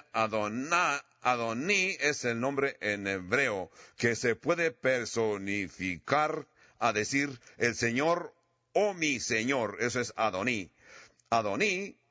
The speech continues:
es mi Señor, sus, mi Dios soberano. Así que cuando Tomás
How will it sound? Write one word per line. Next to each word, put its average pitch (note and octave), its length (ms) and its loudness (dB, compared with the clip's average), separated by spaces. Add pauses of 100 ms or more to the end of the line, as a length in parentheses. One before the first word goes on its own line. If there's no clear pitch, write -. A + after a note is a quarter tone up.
(280)
es - 840 -4 (280)
mi B2+ 280 0
Señor, G2+ 640 -4 (220)
sus, - 680 -2
mi B2 200 0
Dios F3+ 240 0
soberano. B2 800 -2 (340)
Así A2+ 300 0
que A2+ 260 0 (300)
cuando A#2 400 2
Tomás F3 840 0